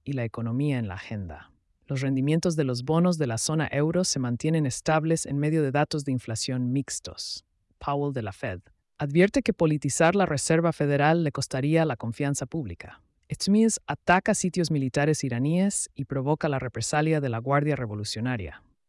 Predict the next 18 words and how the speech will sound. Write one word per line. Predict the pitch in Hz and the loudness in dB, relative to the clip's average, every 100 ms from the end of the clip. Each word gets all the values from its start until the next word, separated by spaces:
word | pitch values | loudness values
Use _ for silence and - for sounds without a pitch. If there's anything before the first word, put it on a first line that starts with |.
| _ _ _ _ _ - | _ _ _ _ _ -2
Análisis. | 156 175 175 131 - 95 - - - | 4 6 6 2 -4 -8 -12 -16 -8
Las | 147 135 | -6 4
ventas | 180 202 185 | 4 6 4
de | 156 | 4
deuda | 156 160 156 | 6 6 4
para | 135 127 139 | 2 4 4
I | 147 | 4
A | 165 208 - | 4 2 -4
están | 135 - 170 | -8 -2 2
remodelando | 170 156 147 147 165 160 | 4 4 4 4 4 2
los | 147 | 0
mercados | 143 127 143 147 | -2 0 0 0
globales | - 123 131 135 131 | -2 -2 0 0 -2
de | 117 | -4
bonos | 117 123 | -2 -4
corporativos. | - 113 101 98 170 104 87 - - _ _ _ _ - | -4 -8 -10 -6 -6 -6 -8 -10 -12 _ _ _ _ -4
Morning | 151 151 147 | 0 2 2
Bid. | 139 156 | 2 0